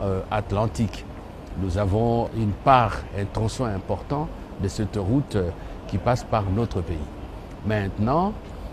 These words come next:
nous avons des projets bien précis que nous avons, euh, à mener et que, qui font partie, euh, des, des, des éléments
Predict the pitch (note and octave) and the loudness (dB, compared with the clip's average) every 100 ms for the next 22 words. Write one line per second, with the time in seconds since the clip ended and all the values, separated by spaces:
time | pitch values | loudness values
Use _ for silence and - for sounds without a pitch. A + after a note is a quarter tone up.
0 | - - G#2 G#2+ A2 G#2 G#2+ G2+ F#2 F2+ | -6 2 4 6 6 4 2 0 -2 -2
1 | E2+ F2+ - G2 E2+ C3+ A2+ G2+ - F#2 | -4 -6 -4 -2 0 0 2 0 0 -2
2 | F2 F3+ A#3+ - - - - - - - | -2 0 0 -4 -12 -12 -12 -12 -12 -2
3 | G#2 F#2+ F2+ F#2+ E2+ G2 A2 B2 A#2 G2+ | 2 4 2 2 2 2 4 4 4 4
4 | F#2 F2+ F2 F2 E2+ - F#2+ F2+ G#2 A2+ | 2 0 0 -2 -4 -4 -2 0 2 4
5 | D3 B2+ F#2+ - G2 F#2+ F#2 F2+ - - | 4 4 2 0 0 0 -2 -2 -6 -10
6 | - - - G2 A2 G2+ G#2+ F#2+ - C3 | -12 -12 -4 -2 0 0 0 -2 -2 0
7 | B2 G2+ F#2 F2 F2+ - - - - - | 2 2 2 -2 -4 -6 -12 -12 -12 -10
8 | - F2 F#2+ F#2 F2+ F2 D#2+ F2+ F2 E2+ | -6 -2 0 0 0 -2 -2 -2 -2 -2
9 | E2 D#2+ D#2+ D#2+ E2 F2+ - - - - | -2 -4 -4 -4 -6 -8 -12 -12 -12 -12
10 | - - - G#2+ G2 G2+ G2 A2 D#3+ | -12 -12 -4 -2 0 0 0 0 0